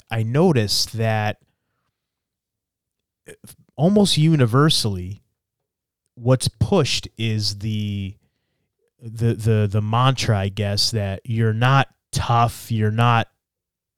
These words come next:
in shape, you're not healthy unless you're shredded and you got, like, a six pack and you're, you're jacked and, you know, big, you know, big, muscular,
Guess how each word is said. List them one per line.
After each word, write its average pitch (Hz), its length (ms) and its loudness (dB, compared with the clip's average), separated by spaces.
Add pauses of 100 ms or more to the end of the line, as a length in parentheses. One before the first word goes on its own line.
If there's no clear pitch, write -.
(460)
in 127 200 -2
shape, 117 640 0
you're 113 220 -2
not 113 320 -2
healthy 107 760 -4 (560)
unless 123 380 0
you're 113 120 2
shredded 113 760 0 (180)
and 113 80 -8
you 110 80 0
got, 110 160 0
like, 107 200 -4
a - 40 -12
six - 440 0
pack 113 600 0 (400)
and 104 200 -2
you're, 95 160 -8 (220)
you're 104 120 -12 (140)
jacked 120 680 0
and, 101 200 -8 (600)
you 127 160 -6
know, 113 80 -2
big, 117 440 0
you 135 140 0
know, 120 60 -4
big, 123 340 -2
muscular, 113 720 0